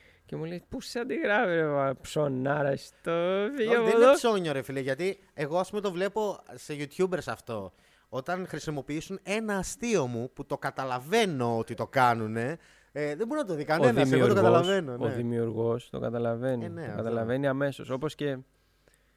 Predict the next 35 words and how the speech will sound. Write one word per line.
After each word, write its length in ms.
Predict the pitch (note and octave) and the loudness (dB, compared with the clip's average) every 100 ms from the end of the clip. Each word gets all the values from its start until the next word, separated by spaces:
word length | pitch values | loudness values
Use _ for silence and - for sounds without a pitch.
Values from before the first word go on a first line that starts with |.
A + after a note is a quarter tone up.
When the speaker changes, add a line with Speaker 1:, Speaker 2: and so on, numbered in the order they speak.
| _ _ _ _ _ _ - | _ _ _ _ _ _ -16
Speaker 1:
πώς 140 | C3 | -14
να 60 | D#3 | -14
σου 120 | - | -16
πω, 120 | - A2+ A2+ _ _ C#4 C#4+ _ _ _ _ _ _ _ _ | -20 -20 -20 _ _ _ _ _ _ _ _ _ _ _ _
ε, 260 | - A#2+ A2+ | -8 -6 -6
με, 340 | A#2 A2 A#2 - _ _ _ _ _ _ _ _ | -6 -10 -16 -20 _ _ _ _ _ _ _ _
με 100 | A#2+ | -14
τον 140 | A2+ A#2+ - | -10 -10 -6
Scrap, 280 | C#3+ D3+ B2+ B2 | 0 0 0 -4
είδα 240 | C#3+ D#3+ | -2 0
ότι 200 | D3+ D3 | 0 0
έδειξε 300 | C#3+ D3+ - | 0 -2 -4
μια 160 | C#3 C#3+ | -4 -4
φωτογραφία 560 | - D3 C3 - C3 | -2 0 0 -2 -4
από 120 | B2+ | -2
το 160 | C3 A#2+ | -4 -6
Boo-, 200 | A#2 B2 - | -4 -6 -2
από 180 | A#2+ - | -4 0
το 120 | A#2 A2+ | -2 -2
YouTube 400 | A2+ C#3 A#2 A#2 | -4 -6 -4 -4
Meets 180 | A#2 - | -6 -8
και 120 | - | -10
κατάλαβα 420 | B2+ A#2 C#3 D#3+ D#3 | -6 -2 2 2 0
ότι 160 | D#3 | -2
είδε 140 | D#3+ D#3+ | -2 -2
το 120 | D#3 | -4
βίντεό 400 | D3+ C#3+ D#3 E3 | -4 -2 0 0
μου, 160 | C3 | -2
που 260 | A2+ C#3 C#3 | -4 -2 -2
αναφέρθηκα 580 | C3 C3+ - E3 D#3+ D#3 | -2 -4 -2 -4 -4 -2
εκεί 360 | C#3+ D#3 D#3 D3 | -2 -2 -6 -6
σε 140 | - | -4
αυτή 180 | C#3 D3 | -6 -6
τη 80 | D3+ | -10
φωτογραφία. 720 | C#3+ C#3 C#3 B2 E3+ C#3+ B2 | -6 -2 -2 -2 -2 -2 -4